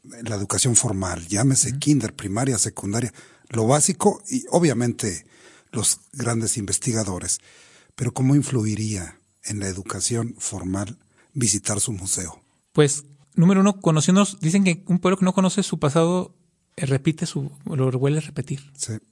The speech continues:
Speaker 2: Aquí queremos, como lo vuelvo a repetir, hablar de lo bueno, porque si nos ponemos a contar cosas malas, pues muchos van a ir con pura negatividad.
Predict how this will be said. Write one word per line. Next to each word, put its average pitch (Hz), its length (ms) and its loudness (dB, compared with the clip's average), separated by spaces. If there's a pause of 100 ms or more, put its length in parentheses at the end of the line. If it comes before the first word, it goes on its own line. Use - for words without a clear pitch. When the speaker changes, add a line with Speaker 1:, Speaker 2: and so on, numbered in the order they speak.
(360)
Speaker 2:
Aquí 196 220 0
queremos, 214 320 4
como 170 160 2
lo 156 80 4
vuelvo 185 140 4
a 190 80 2
repetir, 180 440 0
hablar 160 320 2
de 190 120 2
lo 170 120 4
bueno, 165 260 4
porque 147 380 0
si 160 140 -4
nos 143 140 -6
ponemos 180 420 2
a 190 60 0
contar 156 300 -2
cosas 180 200 0
malas, 180 200 2
pues 156 160 -2
muchos 151 300 2
van 180 100 4
a - 20 0
ir - 40 0
con 180 140 -4
pura 185 180 2
negatividad. 147 640 0